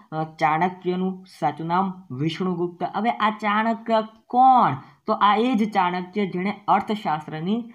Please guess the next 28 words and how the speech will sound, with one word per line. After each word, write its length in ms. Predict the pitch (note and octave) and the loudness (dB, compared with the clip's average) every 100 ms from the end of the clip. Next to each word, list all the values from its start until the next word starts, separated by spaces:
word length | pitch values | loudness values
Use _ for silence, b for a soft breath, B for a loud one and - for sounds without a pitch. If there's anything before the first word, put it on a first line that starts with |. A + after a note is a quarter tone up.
| B - | B -12
રચના 360 | C#3 C#3+ E3 E3 | -10 -8 -6 -4
કરી. 200 | F3+ F#3 | -4 -2
એનું 200 | G#3+ A#3 | 0 -2
એક 120 | G3 | 2
બીજું 300 | G#3 G3 A#3+ | 2 2 0
પણ 220 | B3 A#3+ | 0 2
નામ 300 | A3+ A3+ G#3+ | 2 0 0
છે 140 | A3+ | -4
કૌટિલ્ય. 960 | G#3 - - F3 E3+ - A#3 G#3+ G#3+ G#3+ G#3+ - | -8 -10 2 2 2 0 0 2 2 0 -4 -6
શું 140 | E3+ | -6
બીજું 200 | E3+ F#3+ | -2 0
નામ 220 | G3 G3 | 2 0
છે? 180 | G3 A#3+ | -2 -6
કૌટિલ્ય. 880 | A#3 - D#3+ D3+ D3+ F3+ F#3 F#3+ G3 G3 B B _ | -6 -8 -6 -6 -4 -4 -2 -2 -4 -8 B B _
તો 160 | E3+ - | -8 -6
એ 100 | D3 | -8
પણ 320 | C#3+ F3+ A3 - - | 0 0 0 -4 -10
યાદ 440 | C3+ C3+ C3+ D#3 E3+ | -6 -2 0 0 -2
રાખજો. 420 | E3+ D#3 E3+ F3 F3 B B - | -4 -4 -6 -6 -10 B B 0
ત્યારબાદ 360 | A#3 G3+ G3 G3+ - - - | 2 4 4 2 -8 -18 -8
વિવેકાનંદ, 1000 | C#3+ F#3 A3 C4+ C4+ A#3 F#3 D#3+ C#3 B2 B B - | 2 4 6 4 2 0 2 0 -4 -6 B B -8
સ્વામી 440 | G#3 F3+ E3+ F#3 G#3+ | 0 2 2 0 0
વિવેકાનંદજીનું 1200 | E3 D#3+ F3+ F#3+ G3 E3+ D3+ C3+ C#3 C#3 D#3 F#3+ | 0 -2 -2 0 0 0 -6 -8 -4 -2 -2 -4
સાચું 360 | F#3+ C3+ C#3 D#3+ | -4 -10 -8 -4
નામ 240 | E3 E3+ | -4 -4
શું 240 | - F3 | -6 -8
છે? 220 | E3+ F3 E3+ | -6 -6 -4
નરેન્દ્ર 840 | D3+ C#3+ D3 A3 A#3+ G#3+ A3 | -4 -4 2 2 4 4 2